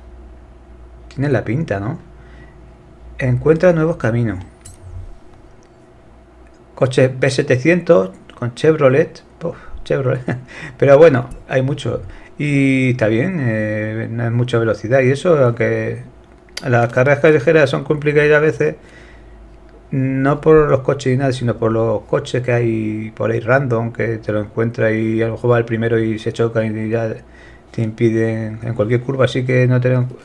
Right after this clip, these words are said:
te lo esperas, los tienes o algo de eso. Crean ahí choques múltiples, te pueden fastidiar. Vale, pero es nivel bajito.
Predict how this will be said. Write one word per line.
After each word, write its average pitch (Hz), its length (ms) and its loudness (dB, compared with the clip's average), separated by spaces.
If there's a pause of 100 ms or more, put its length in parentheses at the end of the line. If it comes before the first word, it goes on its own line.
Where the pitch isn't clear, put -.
(300)
te 127 100 0
lo 123 80 4
esperas, 139 360 0
los 143 140 -2
tienes 123 340 0
o 110 120 0
algo 113 180 -2
de 123 80 0
eso. 120 300 -4 (840)
Crean 120 340 2
ahí 117 600 0
choques 110 320 -4
múltiples, 123 640 -2 (200)
te 123 100 -6
pueden 123 340 -2
fastidiar. 104 440 -6 (720)
Vale, 123 220 2
pero 104 220 0
es 113 360 2 (180)
nivel 139 220 0
bajito. 123 440 -4